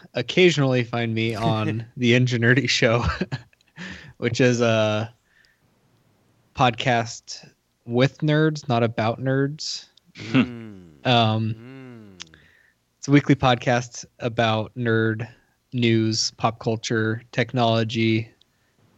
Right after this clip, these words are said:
Speaker 1: uh, and current events. Um, iTunes, probably not Stitcher.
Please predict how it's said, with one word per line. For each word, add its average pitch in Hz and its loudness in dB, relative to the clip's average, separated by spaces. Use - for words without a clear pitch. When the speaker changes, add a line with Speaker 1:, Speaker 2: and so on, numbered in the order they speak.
Speaker 1:
uh, 110 4
and 110 0
current 117 2
events. 117 -2
Um, 110 -2
iTunes, 120 2
probably 117 2
not 113 0
Stitcher. 117 0